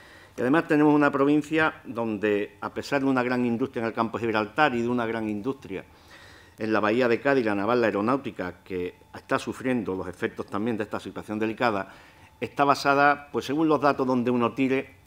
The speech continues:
entre un ochenta y un noventa y cinco por ciento en el pequeño y mediano empresario y en el autónomo. Y ahí Diputación sí teníamos la obligación de hacer algo. Y nos hicimos,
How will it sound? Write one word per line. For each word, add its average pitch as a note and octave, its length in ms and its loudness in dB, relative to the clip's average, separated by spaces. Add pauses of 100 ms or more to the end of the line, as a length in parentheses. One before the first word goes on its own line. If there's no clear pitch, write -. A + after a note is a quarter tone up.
(100)
entre G#2+ 320 -4
un C3+ 120 2
ochenta B2 460 -2
y A#2 60 0
un B2 100 0
noventa A2 260 0
y G#2+ 40 -8
cinco A2+ 260 -4
por F#2+ 140 -8
ciento A2+ 340 -8
en G2 80 -4
el F#2 80 -6
pequeño B2 460 -6
y - 20 -2
mediano F#2+ 320 -6
empresario D2+ 580 -16 (140)
y A2+ 80 -6
en G#2 120 -4
el F#2+ 100 -4
autónomo. E2+ 600 -12 (720)
Y B2+ 100 0
ahí D#3 80 4
Diputación C#3 680 2
sí D#3 300 0
teníamos A2+ 420 -2
la G#2 80 -2
obligación G2 500 -4
de F#2 80 -6
hacer E2+ 260 -12
algo. C#2+ 300 -16 (540)
Y A#2 80 -8
nos A2+ 160 0
hicimos, C#3 460 0